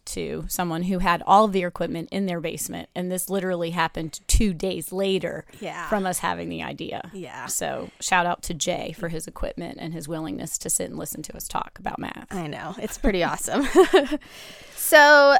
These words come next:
Speaker 2: the goal for this podcast is just to kinda let you have a little peek into what our runs normally sound like each day. And we plan to organize it, like, we'll talk about what we have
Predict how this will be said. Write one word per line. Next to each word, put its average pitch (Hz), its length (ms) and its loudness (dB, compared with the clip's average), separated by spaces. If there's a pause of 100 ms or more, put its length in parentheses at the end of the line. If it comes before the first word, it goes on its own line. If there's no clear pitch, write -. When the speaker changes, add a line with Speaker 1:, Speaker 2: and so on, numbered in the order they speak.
Speaker 2:
the 247 240 4
goal 240 400 4
for 330 100 -2
this 302 180 2
podcast - 760 -2
is 226 480 2
just - 640 0
to 233 260 0
kinda 190 320 0
let 180 160 0
you 208 120 -2
have 185 180 0
a 185 40 -8
little 190 200 0
peek - 340 -8
into 185 420 -2
what 175 360 2
our 175 120 0
runs 170 440 -4
normally 175 320 -4
sound 160 300 -4
like 165 200 -6
each - 240 -12
day. 180 320 -2 (480)
And 196 540 4
we 202 200 0
plan 254 320 4
to - 80 -2
organize 196 520 2
it, 185 280 4
like, 170 300 -4
we'll 175 80 -4
talk - 240 -4
about 175 260 2
what 180 200 2
we 175 100 -2
have 170 240 -2